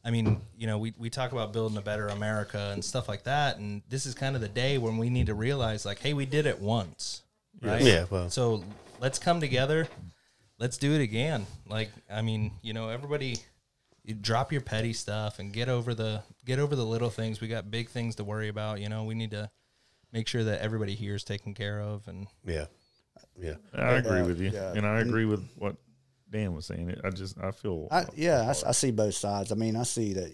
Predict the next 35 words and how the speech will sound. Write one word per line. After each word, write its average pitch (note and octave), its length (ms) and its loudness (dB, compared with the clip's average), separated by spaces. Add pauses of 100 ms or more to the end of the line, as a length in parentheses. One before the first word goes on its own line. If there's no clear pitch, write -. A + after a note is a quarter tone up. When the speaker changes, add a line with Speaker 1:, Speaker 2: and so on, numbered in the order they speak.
(140)
Speaker 4:
you C3 100 -10
know, G#2 140 -2
you G#2 200 0
guys, G2 440 2 (300)
hey, G#2 300 0 (320)
respects A2+ 500 0 (540)
to G#2 380 -4
every A2 220 0
military G2 460 -2
person. G2 400 -4
You G2+ 80 -2
know, F#2+ 100 -4
you're, G2 400 -6
you're A2 180 -4
definitely G2+ 460 -4
laying G2+ 120 -4
your F#2+ 140 -8 (540)
life A#2 260 2
on A#2+ 80 2
the A2 80 0
line A2+ 420 2
for G2+ 220 -4
this A2 220 2
country. A#2+ 360 2
But F#2+ 280 -4 (840)
like B2+ 140 2
he D3 140 0
said, C3+ 340 2
man, G#2+ 280 -2
it's G#2 180 -6
not, A2+ 220 -2 (420)
I - 60 -4
don't A#2+ 160 0
think B2 140 0
it's F#2 140 -6